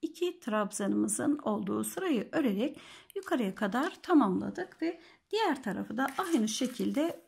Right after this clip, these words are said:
örmeye devam edeceğiz. Şöyle bakalım. Kolumuzun uzunluğu şu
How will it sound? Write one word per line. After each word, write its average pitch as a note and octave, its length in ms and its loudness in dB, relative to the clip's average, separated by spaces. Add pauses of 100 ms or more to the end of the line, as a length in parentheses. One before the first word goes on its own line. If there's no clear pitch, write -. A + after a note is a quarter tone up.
örmeye C4 480 2
devam A3+ 340 4
edeceğiz. - 360 -4
Şöyle A3+ 340 -2
bakalım. G#3+ 560 0 (500)
Kolumuzun C#4 760 4
uzunluğu A3 560 0
şu - 140 -8